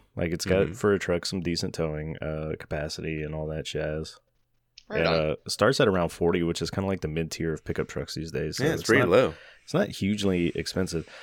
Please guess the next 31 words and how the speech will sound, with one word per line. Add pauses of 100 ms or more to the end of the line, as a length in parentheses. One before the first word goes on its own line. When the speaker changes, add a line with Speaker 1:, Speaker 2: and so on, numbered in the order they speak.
(180)
Speaker 1:
Although
they
do
say
that
the,
uh,
the
body
of
it's
made
of,
like, (720)
thirty
times
compressed
cold
rolled
steel,
which
the
price
of
steel
is
at
an
all
time
low.